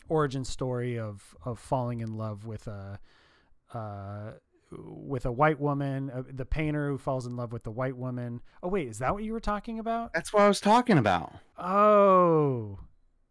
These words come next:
Speaker 1: So that, this, that's, like, the old, like, from the early eighteen hundreds. Sorry, I thought
Speaker 2: That's
Speaker 1: you
Speaker 2: what
Speaker 1: were
Speaker 2: I was trying
Speaker 1: saying
Speaker 2: to say, was that the
Speaker 1: Yeah, my
Speaker 2: can-,
Speaker 1: bad.
Speaker 2: the Seaman myth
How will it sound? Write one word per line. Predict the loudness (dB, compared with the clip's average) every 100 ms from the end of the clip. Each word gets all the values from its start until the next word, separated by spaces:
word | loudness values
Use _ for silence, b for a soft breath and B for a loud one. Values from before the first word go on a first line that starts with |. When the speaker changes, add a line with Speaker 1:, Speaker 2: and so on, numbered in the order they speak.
| _
Speaker 1:
So | -4 4 6 4
that, | 4 4 2 -2 -6
this, | -2 -2 -2
that's, | 0 2 2 2
like, | 0 0 -4
the | -4
old, | -2 0 2 0 -2 -6
like, | -6 -4
from | -4 -4 -2 -6
the | -4
early | -2 0 0
eighteen | 0 -2 -6
hundreds. | -4 -4 -4 -10 -14 -18 -6
Sorry, | 4 6 6
I |
thought | 4
Speaker 2:
That's | 2 6
Speaker 1:
you |
Speaker 2:
what | 6
Speaker 1:
were |
Speaker 2:
I |
was | 8
trying | 8
Speaker 1:
saying | 6 6
Speaker 2:
to |
say, | 6 8 8
was | 8
that | 8 6 4
the | 6
Speaker 1:
Yeah, |
my | 6
Speaker 2:
can-, | 6
Speaker 1:
bad. | 4
Speaker 2:
the | 4 6 4
Seaman | 0 4 6 8 8 8
myth | 8 6 4 -2